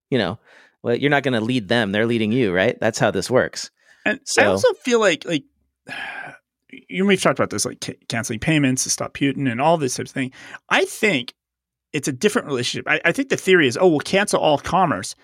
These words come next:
Speaker 2: and then the rich people in Russia are gonna get mad and somehow get him out of power."
Speaker 1: I, yeah, yeah.
Speaker 2: But it's different. Unlike the United States, where the rich people control the politicians,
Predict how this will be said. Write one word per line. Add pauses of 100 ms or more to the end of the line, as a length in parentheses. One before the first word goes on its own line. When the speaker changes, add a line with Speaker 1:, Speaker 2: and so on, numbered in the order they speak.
(260)
Speaker 2:
and
then (540)
the
rich
people (500)
in
Russia
are
gonna
get
mad
and
somehow
get
him
out
of
power." (480)
Speaker 1:
I,
yeah, (140)
yeah.
Speaker 2:
But
it's
different. (320)
Unlike
the
United
States,
where
the
rich
people
control
the
politicians,